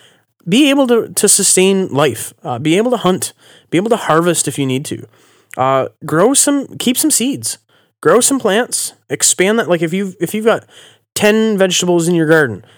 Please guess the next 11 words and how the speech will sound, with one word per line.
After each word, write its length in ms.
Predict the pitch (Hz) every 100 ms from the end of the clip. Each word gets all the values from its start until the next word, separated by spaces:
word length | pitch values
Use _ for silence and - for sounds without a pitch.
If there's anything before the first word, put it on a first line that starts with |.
| _ _ _ - - -
this 220 | 220 -
year 100 | 277
maybe 220 | 269 254
plant 380 | 254 262 254 -
fifteen, 340 | 233 - 220
twenty. 380 | - 190 117 101 _ _ _ _ - -
Expand. 560 | - - 208 131 107 - _ _
Do, 220 | 214 240
do 160 | 165 214
little 280 | 196 226 233
things. 440 | 226 170 107 110